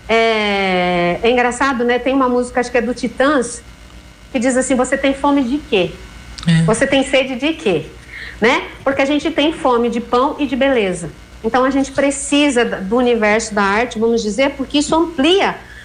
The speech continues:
Speaker 1: a nossa sensibilidade e essa possibilidade de conexão com o self, que é o centro regulador da psique. Né? Então, essa, esse acesso, quer dizer assim, ao, ao roubar a harpa,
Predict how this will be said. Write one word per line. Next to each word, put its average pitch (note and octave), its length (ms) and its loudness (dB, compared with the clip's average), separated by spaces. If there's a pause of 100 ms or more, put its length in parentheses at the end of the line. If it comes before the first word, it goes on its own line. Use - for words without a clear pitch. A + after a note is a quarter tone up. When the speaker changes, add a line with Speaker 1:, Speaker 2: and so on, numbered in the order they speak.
(120)
Speaker 1:
a A#3+ 100 0
nossa B3+ 280 0
sensibilidade B3 960 0
e D4 140 2
essa F4+ 260 0
possibilidade E4+ 840 0
de D#4 120 0
conexão D#4 540 0
com G#4 160 2
o - 20 0
self, E4+ 360 0
que - 60 -12
é F#4+ 40 0
o G4 40 -2
centro D4+ 320 -2
regulador C4+ 440 2
da A#3+ 80 2
psique. D#3+ 320 -8 (840)
Né? C4+ 240 2
Então, D4 300 -2 (180)
essa, D#4+ 540 0
esse D4 240 0
acesso, D4 580 0
quer C4+ 140 0
dizer B3+ 120 0
assim, B3 300 -2
ao, F4+ 460 2
ao E4 240 0
roubar B3+ 840 0 (460)
a G3 80 0
harpa, G#3 760 0